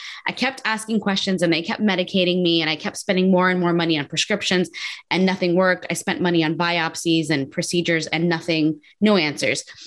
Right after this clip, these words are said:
It wasn't until I was seen by an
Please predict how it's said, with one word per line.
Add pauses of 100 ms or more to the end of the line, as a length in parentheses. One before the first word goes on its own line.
(440)
It
wasn't
until
I
was
seen
by
an